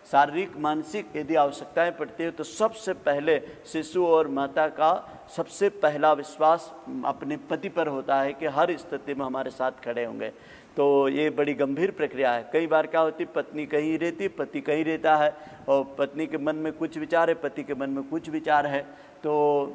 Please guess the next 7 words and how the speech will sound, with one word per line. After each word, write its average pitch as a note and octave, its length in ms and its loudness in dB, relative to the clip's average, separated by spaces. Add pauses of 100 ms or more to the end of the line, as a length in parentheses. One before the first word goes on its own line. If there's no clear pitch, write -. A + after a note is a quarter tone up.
(280)
इसमें C3 500 -4
बहुत B2 220 -2
सारी C#3 280 2
संभावनाएं C3+ 600 2
जो C#3+ 140 -2
होती C3+ 280 -2
है, D#3 280 4